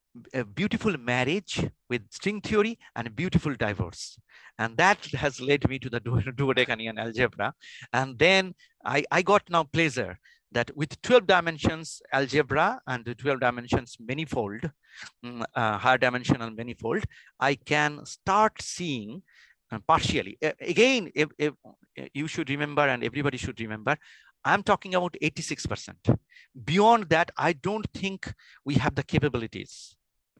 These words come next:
to do that. Maybe, uh, after hundred years, two hundred years, or three hundred years later, somebody can come up with, uh, say,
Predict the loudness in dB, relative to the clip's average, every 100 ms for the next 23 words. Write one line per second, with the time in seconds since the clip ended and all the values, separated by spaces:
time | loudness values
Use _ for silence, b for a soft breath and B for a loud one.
0 | _ -8 -4 -4 -6 -12 B B 4 4
1 | 6 4 2 B B 0 0 4 2 4
2 | 0 2 0 0 0 -2 -2 -6 -10 -6
3 | 0 2 2 0 -6 -4 -2 -2 0 2
4 | 0 -2 -8 -4 2 2 2 B B -6
5 | -4 0 0 0 -6 -8 -6 0 0 0
6 | -8 -6 -6 -6 -6 -6 -6